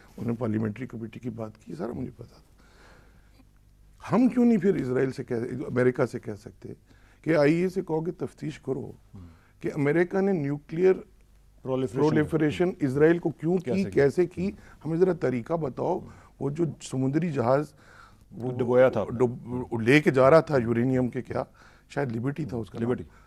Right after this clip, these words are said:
Speaker 1: हाँ, वो किधर गायब हो गया? उसका ज़रा पता तो करें कि आज इसराइल के करीब चार सौ न्यूक्लियर वेपन्स कैसे आ गए। तो आप करें, हम भी खुलने को तैयार हैं, टीवी पे करते हैं कि हमने कैसे प्रोलिफरेट किया या डॉक्टर ए क्यू खान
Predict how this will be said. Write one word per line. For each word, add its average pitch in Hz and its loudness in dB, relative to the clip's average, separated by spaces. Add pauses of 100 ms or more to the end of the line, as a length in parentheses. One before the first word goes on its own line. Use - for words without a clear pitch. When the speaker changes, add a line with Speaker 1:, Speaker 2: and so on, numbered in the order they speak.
(100)
Speaker 1:
हाँ, 71 -14 (440)
वो 190 6 (160)
किधर 165 4
गायब 139 4
हो 117 -4
गया? - -10
उसका 185 -8
ज़रा 196 2
पता 165 0
तो 180 0
करें 160 -2
कि 196 -6
आज 156 2 (360)
इसराइल 160 -2
के 170 -4
करीब 160 -6
चार 123 0
सौ 170 -6
न्यूक्लियर 131 -4
वेपन्स 123 -8
कैसे - -8
आ 170 0
गए। - -10 (880)
तो 196 4
आप - 4
करें, 214 6
हम 139 2
भी 160 -4
खुलने 156 -4
को 160 -8
तैयार 107 -12
हैं, - -20 (100)
टीवी 196 2
पे 190 0
करते - -16
हैं - -20 (720)
कि 131 -6
हमने 147 2
कैसे 185 -2
प्रोलिफरेट 185 -2
किया 185 -4
या 151 -4
डॉक्टर 123 -10
ए 151 -4
क्यू 151 -6
खान 160 -6